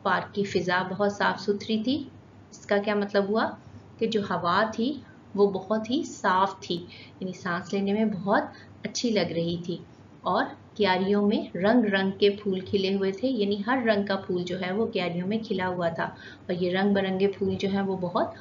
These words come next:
खूबसूरत लग रहे थे। और फूलों पर खूबसूरत तितलियां उड़ रही थीं। जाहिर है जहाँ पर फूल होते हैं वहाँ तितलियां आती हैं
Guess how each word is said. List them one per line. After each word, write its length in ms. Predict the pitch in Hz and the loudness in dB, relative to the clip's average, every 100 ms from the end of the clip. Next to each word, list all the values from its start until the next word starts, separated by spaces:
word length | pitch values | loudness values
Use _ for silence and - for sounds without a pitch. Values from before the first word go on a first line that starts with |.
| - - - | -18 -8 -2
खूबसूरत 560 | 220 - 247 233 226 | -2 2 4 4 4
लग 180 | 175 165 | 0 0
रहे 280 | 165 165 156 | -2 -4 -6
थे। 120 | 165 156 - - - 190 | -8 -12 -16 -20 -12 -10
और 80 | - - | -10 0
फूलों 320 | 226 226 240 | 4 6 6
पर 200 | 247 233 | 4 0
खूबसूरत 480 | 240 240 233 226 226 | -2 -4 0 2 2
तितलियां 440 | 233 214 220 233 233 | 0 0 2 2 2
उड़ 120 | 226 | 2
रही 220 | 233 233 | 2 2
थीं। 180 | 233 262 254 - - - | 2 0 -2 -8 -14 -6
जाहिर 320 | 170 190 196 | -2 0 2
है 140 | 214 | 4
जहाँ 220 | 208 196 202 | 2 0 0
पर 160 | 208 | 0
फूल 260 | 202 208 202 | 0 2 4
होते 240 | 202 202 | 4 2
हैं 100 | 214 214 | 0 0
वहाँ 340 | 190 233 - - - - | 0 -2 -2 -12 -20 -4
तितलियां 440 | 208 202 202 214 202 | -2 0 2 4 4
आती 280 | 202 190 | 0 -2
हैं 140 | 190 | 0